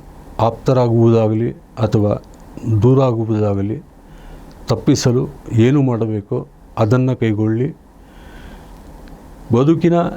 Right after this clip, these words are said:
ಕೆಲವೊಂದು ನಿರ್ಣಾಯಕ ಹಂತಗಳಲ್ಲಿ ನಮಗೆ ನಾವೆಷ್ಟೇ ಬುದ್ಧಿವಂತರಾಗಿದ್ದರೂ ಸಹಿತ ಅನುಭವಿಗಳ ಹಾಗೂ ಹಿರಿಯರ, ಗುರು ಹಿರಿಯರ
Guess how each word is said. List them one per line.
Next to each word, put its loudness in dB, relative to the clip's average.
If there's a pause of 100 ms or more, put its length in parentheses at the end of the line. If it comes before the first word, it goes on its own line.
(140)
ಕೆಲವೊಂದು 2 (380)
ನಿರ್ಣಾಯಕ 4
ಹಂತಗಳಲ್ಲಿ 0 (1160)
ನಮಗೆ 2 (300)
ನಾವೆಷ್ಟೇ 0
ಬುದ್ಧಿವಂತರಾಗಿದ್ದರೂ 0
ಸಹಿತ -2 (920)
ಅನುಭವಿಗಳ 2 (760)
ಹಾಗೂ 0 (180)
ಹಿರಿಯರ, 2 (1160)
ಗುರು 4
ಹಿರಿಯರ 0